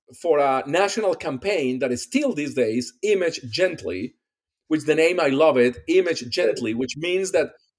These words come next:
and it was created by pediatric radiologists to make awareness in the public about the use of radiation in children.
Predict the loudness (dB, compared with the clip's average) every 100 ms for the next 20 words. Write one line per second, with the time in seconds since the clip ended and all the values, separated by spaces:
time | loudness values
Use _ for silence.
0 | _ _ -2 -2 0 0 2 2 0 4
1 | 4 6 4 0 -2 -8 -8 0 0 0
2 | -4 -2 -2 0 -2 -2 -4 -6 -10 -10
3 | -6 -4 -4 -6 -4 0 4 4 4 0
4 | -2 -4 -4 0 0 2 -4 -4 -4 -2
5 | -4 -8 -6 -6 -6 -6 -8 -8 -12 -10
6 | -2 -2 -2 -12